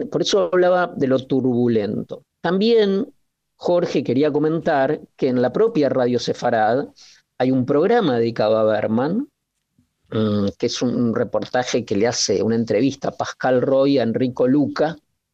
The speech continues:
este, muy interesante también, que aborda otros aspectos, pero Enrico Luca es un,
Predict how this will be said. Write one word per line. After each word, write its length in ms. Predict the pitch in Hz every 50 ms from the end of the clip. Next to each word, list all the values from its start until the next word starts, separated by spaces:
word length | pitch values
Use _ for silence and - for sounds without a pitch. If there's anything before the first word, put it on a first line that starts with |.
| _ _ -
este, 920 | - 120 104 98 - _ _ _ - 117 110 104 107 107 104 104 104 101 95
muy 400 | 92 - 117 120 139 165 190 196
interesante 680 | 160 139 131 143 139 - - 143 123 113 110 117 -
también, 400 | - 113 127 147 160 160 143 -
que 80 | - 117
aborda 400 | 110 120 131 127 127 123 117 123
otros 280 | 127 - 127 123 -
aspectos, 760 | 139 - - - - 139 143 - _ - 151 151 - - - _
pero 220 | - 156 151 180 202
Enrico 400 | - 247 - 156 156 - 170 156
Luca 420 | 156 160 165 156 - - 190 175
es 180 | 165 - - -
un, 600 | 147 139 135 135 127 123 117 113 120 117 - 131